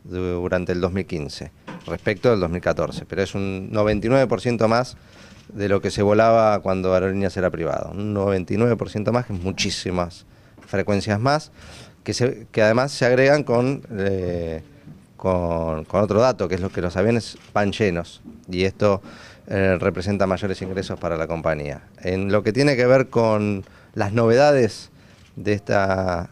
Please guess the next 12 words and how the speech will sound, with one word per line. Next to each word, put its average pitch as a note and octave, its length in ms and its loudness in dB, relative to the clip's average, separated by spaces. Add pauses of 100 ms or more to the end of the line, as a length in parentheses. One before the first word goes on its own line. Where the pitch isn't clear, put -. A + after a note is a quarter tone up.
eh, G2 300 -4
nueva G#2+ 400 4
red A2+ 320 4
que - 160 -6
vamos F#2+ 260 0
a F#2 160 2
volar F#2+ 300 2
en F#2 120 -4
el F2+ 120 -8
dos F2+ 120 -4
mil G2 140 -6
quince, C3+ 500 0